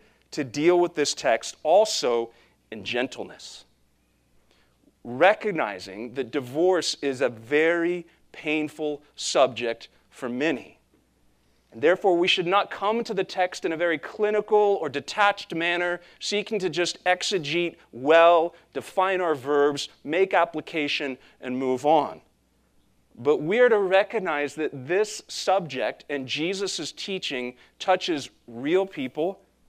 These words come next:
fellow members, and those that we care for with understanding and patience. Saying all of that,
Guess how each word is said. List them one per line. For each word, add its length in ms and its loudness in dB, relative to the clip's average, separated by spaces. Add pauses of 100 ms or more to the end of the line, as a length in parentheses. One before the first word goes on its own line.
(640)
fellow 520 4
members, 640 -4 (1040)
and 160 -10
those 440 8
that 220 -2
we 460 -4 (360)
care 340 2
for 300 0
with 200 -2
understanding 800 -2
and 120 -8
patience. 720 -12 (1800)
Saying 420 4
all 180 6
of 80 0
that, 300 -4